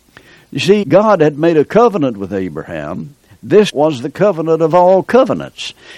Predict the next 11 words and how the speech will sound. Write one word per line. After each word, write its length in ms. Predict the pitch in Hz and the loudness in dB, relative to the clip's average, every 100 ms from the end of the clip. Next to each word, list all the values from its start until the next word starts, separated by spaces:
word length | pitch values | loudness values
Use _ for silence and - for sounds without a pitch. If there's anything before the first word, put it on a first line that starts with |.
| - | -6
And 280 | - 156 135 | 2 4 4
Abraham 800 | 185 269 202 151 151 185 175 151 | 4 4 4 2 2 2 2 0
proved 520 | - 247 190 196 196 | 0 0 0 0 0
he 200 | 170 214 | 2 2
would 240 | 170 160 | 0 -2
keep 240 | 143 208 - | -2 -4 -2
the 120 | 208 | -2
covenant. 560 | 240 254 233 90 - _ _ _ _ _ _ _ _ | 0 0 -2 -6 -12 _ _ _ _ _ _ _ _
I 180 | - 147 | -4 -2
mean, 320 | 175 175 165 156 | 2 2 2 -2
up 300 | 151 180 - | 2 2 2